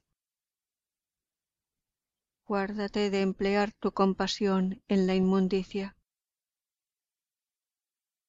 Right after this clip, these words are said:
Ahora yo verdaderamente no dejo de compadecerme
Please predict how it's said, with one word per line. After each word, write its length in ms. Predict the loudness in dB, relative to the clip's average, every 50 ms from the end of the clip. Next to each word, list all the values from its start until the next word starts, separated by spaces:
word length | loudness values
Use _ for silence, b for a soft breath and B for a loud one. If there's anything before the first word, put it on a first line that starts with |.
| _ _ _ _ _ _ _ _ _ _ _ _ _ _ _ _ _ _ -6
Ahora 400 | -4 -2 -2 0 -2 -2 -2 -2
yo 280 | -2 0 0 0 0 0
verdaderamente 1160 | 0 0 0 0 0 -2 -2 -2 0 0 0 2 2 2 2 0 0 -2 -4 -4 -4 -6 -8 _ _ -2
no 220 | 2 4 4 4 2
dejo 320 | 0 -2 -2 0 0 0
de 100 | 0 0
compadecerme 920 | 0 0 0 0 0 -2 -2 -2 -2 -2 -2 -4 -4 -2 -2 -2 -2 -4